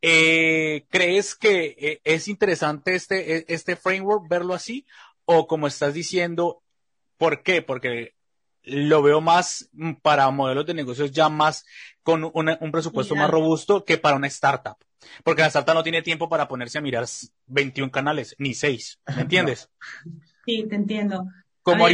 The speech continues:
Speaker 1: haría yo
Speaker 2: yo,
Speaker 1: ahí?
Speaker 2: yo a la hora de, de, o sea, yo lo que, lo que siempre ac-, aconsejo, y creo que es un poco, pues, como tenemos estructurada la cabeza los de marketing en digital,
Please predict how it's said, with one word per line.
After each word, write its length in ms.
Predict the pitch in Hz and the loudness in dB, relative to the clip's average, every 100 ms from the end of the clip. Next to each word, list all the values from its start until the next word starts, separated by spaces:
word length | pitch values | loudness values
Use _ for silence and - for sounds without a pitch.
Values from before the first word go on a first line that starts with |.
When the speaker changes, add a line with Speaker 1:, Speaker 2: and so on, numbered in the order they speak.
| 170 | 4
Speaker 1:
haría 60 | |
yo 80 | 165 | 4
Speaker 2:
yo, 60 | 165 | 4
Speaker 1:
ahí? 180 | 165 127 _ _ _ _ _ _ _ | 2 -2 _ _ _ _ _ _ _
Speaker 2:
yo 200 | 208 220 | -8 0
a 40 | 254 | 2
la 140 | 269 | 4
hora 160 | 294 320 | 2 0
de, 300 | 302 262 247 | 2 4 2
de, 260 | 208 - - - _ | 0 -6 -10 -18 _
o 40 | |
sea, 140 | - 226 | -12 -4
yo 100 | 262 | 0
lo 140 | 330 | 0
que, 260 | - 247 202 185 | -2 -4 -4 -6
lo 180 | 190 | -8
que 80 | 190 | -8
siempre 280 | 196 226 254 | -8 -6 -2
ac-, 140 | 285 - | -4 -6
aconsejo, 680 | 220 214 190 185 233 - 294 | -10 -8 -8 -8 -10 -8 -8
y 100 | 254 | -6
creo 220 | 202 202 | -8 -10
que 100 | 202 | -8
es 160 | 208 - | -8 -8
un 120 | 185 | -12
poco, 760 | 208 233 220 190 165 156 151 151 _ | -10 -8 -6 -6 -6 -8 -12 -16 _
pues, 160 | - - | -20 -18
como 200 | 160 156 | -16 -12
tenemos 320 | 160 214 226 | -6 -6 -4
estructurada 580 | 254 - 190 196 202 196 | -8 -10 -16 -6 -4 -2
la 120 | 185 | -4
cabeza 400 | 175 196 233 196 | -4 -8 -8 -8
los 140 | 156 | -8
de 80 | 156 | -10
marketing 460 | 165 185 185 202 208 | -12 -12 -12 -6 -4
en 80 | 190 | -4
digital, 600 | 185 196 190 196 277 | -6 -8 -6 -4 -4